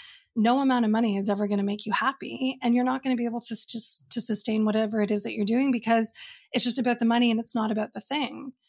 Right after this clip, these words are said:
Right. So that kind of control for me, I mean, my entire life was controlled. I, I can't even stress this enough. Like, I controlled every single aspect of my world,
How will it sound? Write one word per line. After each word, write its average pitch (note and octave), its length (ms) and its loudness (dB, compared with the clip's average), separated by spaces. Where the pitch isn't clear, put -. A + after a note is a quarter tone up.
Right. B3+ 320 2
So A#3+ 440 4
that B3 300 0
kind D4 140 -2
of A#3 80 0
control G#3+ 500 0
for A3 160 -4
me, G#3 440 0
I A3+ 80 2
mean, G#3+ 200 2
my A#3 180 2
entire G#3 440 0
life G#3 340 0
was F#3 380 0
controlled. - 580 0
I, A3+ 260 0
I B3 220 -6
can't A#3 220 0
even G#3+ 180 0
stress G#3+ 280 2
this - 180 -2
enough. A#3 260 0
Like, G#3+ 240 0
I A#3+ 380 2
controlled G#3+ 560 0
every A#3+ 340 2
single A3+ 460 0
aspect G#3+ 400 -2
of G#3+ 80 -2
my G#3 160 2
world, G#3+ 560 2